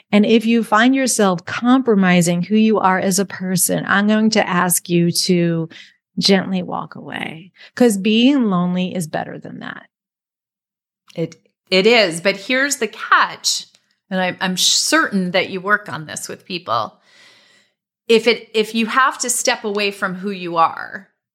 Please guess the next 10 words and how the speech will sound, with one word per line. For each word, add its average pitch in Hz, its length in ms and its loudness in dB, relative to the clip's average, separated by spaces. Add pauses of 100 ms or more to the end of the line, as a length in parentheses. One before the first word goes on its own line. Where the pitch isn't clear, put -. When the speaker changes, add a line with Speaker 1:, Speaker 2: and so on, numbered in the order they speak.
(440)
Speaker 2:
to - 240 -2
compromise 185 880 0
to 170 100 -8
be 180 140 -6
in 160 120 -6
the 151 60 -10
relationship, 160 760 -4 (480)
there's 190 500 2 (100)
a, 180 440 0
a 175 440 -2